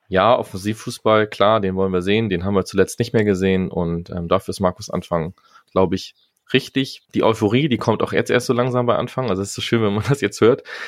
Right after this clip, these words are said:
Am Anfang war ich nicht so überzeugt von Anfang. Ähm,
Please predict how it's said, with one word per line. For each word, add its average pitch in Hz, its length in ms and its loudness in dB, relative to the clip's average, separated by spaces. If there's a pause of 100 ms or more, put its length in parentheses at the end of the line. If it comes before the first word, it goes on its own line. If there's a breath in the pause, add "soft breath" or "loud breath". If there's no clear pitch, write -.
(100 loud breath)
Am 95 200 0
Anfang 135 520 0 (420)
war 101 220 0
ich - 260 -10 (180)
nicht 98 320 -4
so 127 240 -2
überzeugt 117 520 0
von 120 360 -2
Anfang. 139 500 -2 (800 loud breath)
Ähm, 95 380 -4